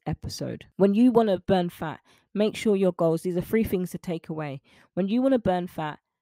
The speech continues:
make sure your goals are realistic.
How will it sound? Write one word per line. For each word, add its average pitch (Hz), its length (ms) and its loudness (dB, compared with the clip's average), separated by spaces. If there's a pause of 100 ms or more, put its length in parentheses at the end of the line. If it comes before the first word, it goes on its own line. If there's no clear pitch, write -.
(460)
make 208 240 2
sure 185 440 0
your 190 300 2
goals 170 380 2
are 165 140 -4
realistic. 185 680 -4